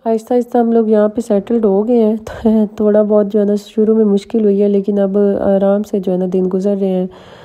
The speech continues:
सारी routine हमने वो काढ़ा वाली यहाँ पे भी बना ली है और चीज़ें भी सारी जो है ना तकरीबन वहाँ से मंगवा ली थी, तो अभी इतनी मुश्किल नहीं होती। शुरू में एक दो दिन हुई है, लेकिन, अ, इंसान जो है ना वो माहौल के साथ खुद को adjust कर लेता है अगर वो करना चाहे तो।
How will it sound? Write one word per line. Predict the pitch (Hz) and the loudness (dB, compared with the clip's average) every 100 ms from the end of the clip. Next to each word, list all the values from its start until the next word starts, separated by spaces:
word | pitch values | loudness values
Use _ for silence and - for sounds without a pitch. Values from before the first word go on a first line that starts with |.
| - - | -20 -2
सारी | 226 214 | 0 2
routine | 214 208 214 214 | 2 0 2 2
हमने | 214 202 202 | 2 2 0
वो | 202 | -2
काढ़ा | 190 196 202 | 0 0 0
वाली | 208 202 | 0 0
यहाँ | 196 190 | 0 -2
पे | 196 | -2
भी | 208 202 | -2 0
बना | 190 180 180 | -2 -2 -2
ली | 190 190 | -2 -4
है | |
और | 185 180 | -4 -6
चीज़ें | 202 185 202 | -6 -4 -2
भी | 202 | -4
सारी | 202 180 185 | -4 -4 -4
जो | 180 | -4
है | 180 | -4
ना | 185 | -4
तकरीबन | 185 180 185 180 196 | -6 -4 -4 -4 -4
वहाँ | 190 180 | -2 -4
से | 180 185 180 175 175 - 196 | -4 -4 -4 -4 -8 -10 -8
मंगवा | 175 180 180 185 180 | -6 -4 -2 -2 -2
ली | 190 202 | -2 -4
थी, | 190 180 - - - - - | -6 -10 -10 -20 -20 -20 -8
तो | 233 | -4
अभी | 233 | -2
इतनी | 226 233 | -2 0
मुश्किल | 208 214 240 | 0 0 -2
नहीं | 233 226 | 0 0
होती। | 202 202 196 | -2 -6 -4
शुरू | 214 220 | -2 0
में | 220 | 0
एक | 202 | -2
दो | 208 208 | -2 -2
दिन | 214 214 | -2 0
हुई | 196 202 | 0 -2
है, | |
लेकिन, | 196 190 202 196 202 | -2 -4 -4 -6 -4
अ, | 196 | -2
इंसान | 202 202 190 202 196 208 | 0 0 0 -2 -2 -2
जो | 202 | -2
है | |
ना | 196 | 0
वो | 202 | 0
माहौल | 190 185 185 190 | 0 0 0 -2
के | 208 | -4
साथ | 196 190 | -2 -4
खुद | 185 - 202 - | -4 -8 -8 -4
को | 202 196 190 196 | -2 0 0 -2
adjust | 185 175 190 185 | -4 -4 -6 -6
कर | - 190 | -4 -2
लेता | 185 180 175 | -2 -4 -6
है | 170 185 | -8 -8
अगर | 180 185 | -6 -4
वो | 185 | -4
करना | 185 175 180 | -4 -4 -6
चाहे | 180 170 | -6 -8
तो। | 165 | -6